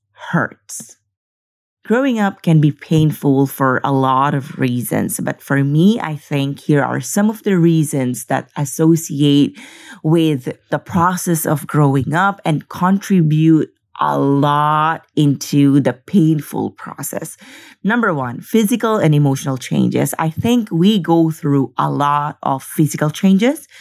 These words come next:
which can be accompanied by emotional ups and downs. Let's say in my twenties,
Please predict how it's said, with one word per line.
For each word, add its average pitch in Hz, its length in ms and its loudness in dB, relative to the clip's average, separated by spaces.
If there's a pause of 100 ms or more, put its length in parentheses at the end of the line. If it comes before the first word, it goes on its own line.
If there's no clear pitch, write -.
(280)
which 220 380 0
can 175 240 2
be 160 180 2
accompanied 160 720 0
by 143 300 -2
emotional 160 680 2
ups - 240 -6
and 135 220 -4
downs. - 540 -6 (360)
Let's 208 280 -4
say 196 240 0
in 175 260 2
my 156 140 0
twenties, - 720 -2